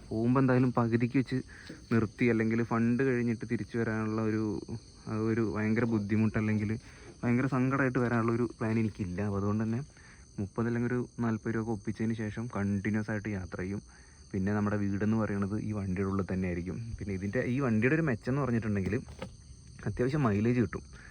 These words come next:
പതിനേഴ്, പതിനെട്ട് <clears throat> മൈലേജ് എന്തായാലും കിട്ടും.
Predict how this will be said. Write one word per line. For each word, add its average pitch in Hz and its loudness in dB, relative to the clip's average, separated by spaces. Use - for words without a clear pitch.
പതിനേഴ്, 139 4
പതിനെട്ട് 120 4
<clears throat> 156 10
മൈലേജ് 110 4
എന്തായാലും 120 4
കിട്ടും. 110 -4